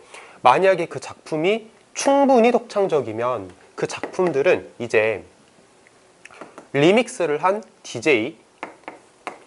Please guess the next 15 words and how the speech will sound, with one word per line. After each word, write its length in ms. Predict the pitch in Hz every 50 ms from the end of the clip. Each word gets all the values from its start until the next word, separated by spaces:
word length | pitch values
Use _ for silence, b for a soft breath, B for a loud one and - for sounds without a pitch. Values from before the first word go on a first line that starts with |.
| - - - - _
디제이를 600 | - - - 156 131 - 214 208 190 165 156 170
표시할 460 | 165 - - 220 202 - 226 208 208 190
수 120 | - -
있게 200 | 101 - - 135
해주었대. 480 | 143 139 - 160 - - - - 92 - -
이런 240 | 120 117 175 196 180
말이겠지. 560 | 123 92 95 113 123 104 - - 95 92 - -
디제이를 420 | - - 123 139 160 151 139 127
돋보이게 420 | 120 - 107 - 135 135 135 131 135
만들어줬어. 680 | 117 98 98 98 107 113 110 101 90 - - - 92 -
디제이를 420 | - - 107 - 123 120 110 127 -
표시할 400 | - - 226 220 - 220 208 196
수 140 | - -
있게 360 | 113 - - - 180 208 185 -
해주었어. 460 | - 135 - 151 135 - - - -